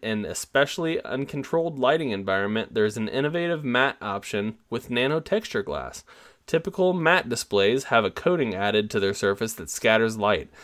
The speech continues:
However, these coatings lower contrast while producing unwanted haze and sparkle. The nano texture on Pro Display X D R is actually etched into the glass at the nanometer level. The result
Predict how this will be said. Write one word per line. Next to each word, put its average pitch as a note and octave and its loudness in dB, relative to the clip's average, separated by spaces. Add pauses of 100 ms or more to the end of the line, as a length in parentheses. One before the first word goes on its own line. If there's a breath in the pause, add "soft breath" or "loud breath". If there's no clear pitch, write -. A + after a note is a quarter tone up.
(160 loud breath)
However, C#3 8
these G#2 0
coatings A#2 2
lower G2+ 2
contrast - -2
while A2+ 6
producing B2 2
unwanted G#2+ -2
haze C3+ 4
and A#2 -2
sparkle. D3 0 (400 loud breath)
The A#2+ 0
nano D#3+ 4 (240)
texture B2 4
on G#2 2
Pro C#3 4
Display C#3 4
X A2+ 0
D G#2 2
R G2 4
is G#2+ 0 (100)
actually D#3+ 0
etched C#3+ 2
into D#3+ 0
the F3+ -4
glass G#2+ 2 (460 loud breath)
at B2 2
the C3+ 2
nanometer A2+ 2
level. A2 4 (420 loud breath)
The A2 6
result B2 4